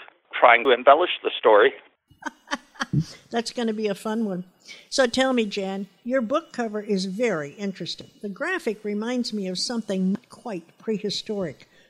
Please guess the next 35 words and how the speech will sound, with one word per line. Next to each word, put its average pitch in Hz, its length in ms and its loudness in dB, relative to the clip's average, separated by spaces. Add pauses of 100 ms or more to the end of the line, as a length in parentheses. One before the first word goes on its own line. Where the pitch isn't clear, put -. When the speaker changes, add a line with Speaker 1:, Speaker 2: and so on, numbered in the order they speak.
Speaker 2:
Who 415 140 -2
designed 277 500 2
this 233 180 0
cover, 180 460 -6 (120)
and 208 160 -4
what 269 180 -2
does 269 200 -4
it 262 80 -4
mean 254 240 -2
to 254 60 -6
you? 254 340 -6 (480)
Speaker 1:
Well, 180 300 8
I 170 140 8 (100)
got 170 260 8
a 147 160 10
guy 170 360 8 (220)
online, 127 1000 8 (120)
I 120 80 4
think 170 280 -2
it - 160 4 (100)
was 120 240 -2 (140)
either 120 440 2
Indian 123 380 2
or 98 100 0
Pakistani. 110 960 2 (300)
He 135 200 -2
just - 380 -2 (140)
contacted 123 720 6
me 139 220 4 (420)
and 110 300 2 (120)
said, 135 240 8 (220)
"I 110 140 6
do 113 280 -4 (100)
book 165 220 0
covers." 95 360 -2